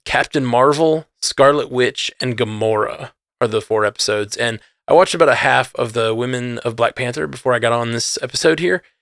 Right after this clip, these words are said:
And, uh, it's pretty great. It's just, you know, behind the scenes. It's kind of the actors and actresses talking about what these characters mean to them. Um, and what the characters kinda mean for fans and stuff. So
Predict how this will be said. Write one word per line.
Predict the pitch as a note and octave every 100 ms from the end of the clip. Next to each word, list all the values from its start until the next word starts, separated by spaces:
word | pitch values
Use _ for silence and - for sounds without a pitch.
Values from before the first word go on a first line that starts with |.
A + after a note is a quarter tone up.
| _ -
And, | C#3 C3+
uh, | C#3 C3+
it's | D#3+ -
pretty | A3+
great. | F#3+ G3 A#3 -
It's | -
just, | G#3 -
you |
know, | D3+
behind | D3 C#3+ D3+ D3+
the | C#3+
scenes. | - C#3 C#3+ A2+
It's | -
kind | C#3
of | A2+
the | B2 A2+ - _ _ _ _ _ _
actors | D3 C#3 - C#3+ B2+ B2
and | A#2+
actresses | A#2+ - - C3+ -
talking | - A#2 - A#2+
about | A2 -
what | A2
these | A#2 G#2+
characters | A2+ G#2+ A2+
mean | A2 A2+ A2 A2
to | G#2 A#2
them. | G#2 G#2 G#2+ A2 - _ _ _ _
Um, | - G#2+ G2+ G2 G2 G#2 - _ B2
and | A#2
what | A2+ -
the | -
characters | B2+ A2 A2+ -
kinda | A#2+ G#2
mean | G#2+ G#2+ G#2
for | -
fans | G2+ A2 G#2+ G2+ G2+ -
and | G2+
stuff. | - - -
So | A2+